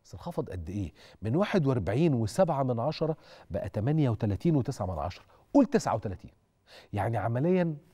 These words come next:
انخفض اتنين مليار وتمانية من عشرة، بالملي. من تسعتاشر لاتنين وعشرين، في تلات سنين كورونا وحرب واقتصاد عالمي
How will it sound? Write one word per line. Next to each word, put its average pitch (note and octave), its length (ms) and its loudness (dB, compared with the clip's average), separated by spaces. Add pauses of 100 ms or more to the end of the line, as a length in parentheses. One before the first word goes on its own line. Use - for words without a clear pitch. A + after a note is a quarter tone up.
(160)
انخفض A#2+ 540 -6 (320)
اتنين C#3 420 0
مليار A#2+ 460 -2 (480)
وتمانية C3 520 2
من F2+ 140 -6
عشرة، D#2 300 -10 (260)
بالملي. G2+ 480 -2 (2250)
من G#2 200 0
تسعتاشر B2 760 0
لاتنين C3 260 -2
وعشرين، F2+ 400 -4 (300)
في A2 140 -6
تلات D3+ 360 2
سنين A2+ 500 -2 (320)
كورونا G#3 480 6 (380)
وحرب C3 480 0 (1080)
واقتصاد D3+ 640 0
عالمي D#3 520 2